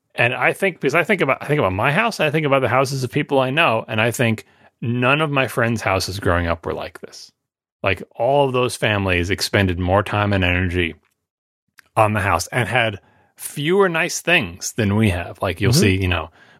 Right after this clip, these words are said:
Speaker 1: my
Speaker 2: You see that
Speaker 1: extremely
Speaker 2: with, you see that with
Speaker 1: expensive
Speaker 2: people who are
Speaker 1: T V.
Speaker 2: in, like, federal penitentiaries where their cell is spotless, th-, 'cause that's part of who they are, is that, like, my hair always looks good,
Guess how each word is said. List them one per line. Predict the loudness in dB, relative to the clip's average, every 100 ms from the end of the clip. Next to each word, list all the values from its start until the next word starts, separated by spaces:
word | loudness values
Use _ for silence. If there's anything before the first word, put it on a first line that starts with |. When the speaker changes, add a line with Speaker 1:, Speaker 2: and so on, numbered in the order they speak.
| -2
Speaker 1:
my | 2 2 2 -2 _ _ _
Speaker 2:
You | -2
see | 0
that |
Speaker 1:
extremely | 4 4 6
Speaker 2:
with, | 4
you | 2
see | 4
that | 4
with | 4
Speaker 1:
expensive | 0
Speaker 2:
people | 0 2
who | 4
are | 4
Speaker 1:
T |
V. | 4
Speaker 2:
in, | 2
like, | 0
federal | 0 2 2 2
penitentiaries | 0 0 0 0 -2 -2 -2
where | 2 4 2 -2 -16 -20 _
their | 2 2
cell | 2 2 4
is | 2 0
spotless, | 2 2 0 -4 -4
th-, | 2 2
'cause | 2
that's | 0 0
part | 0 2
of | 2
who | 0 2
they | 2
are, | 4 4 4 0
is | 0
that, | 0 2
like, | 0 0
my | 0
hair | 2 2
always | 4 2 2
looks | 0
good, | 2 2 2